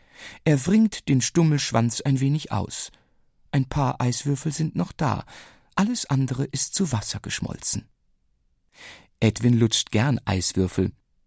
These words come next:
Er steckt sich einen in den Mund. Den größten hält er dem Eisbären vor die Schnauze.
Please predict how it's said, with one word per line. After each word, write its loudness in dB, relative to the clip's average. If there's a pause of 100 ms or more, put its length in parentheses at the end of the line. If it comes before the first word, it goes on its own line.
(160)
Er 4
steckt -4
sich -6
einen 0
in -2
den -2
Mund. -6 (400)
Den 4
größten 2 (160)
hält 4
er -4
dem 2
Eisbären 0
vor -2
die -2
Schnauze. -2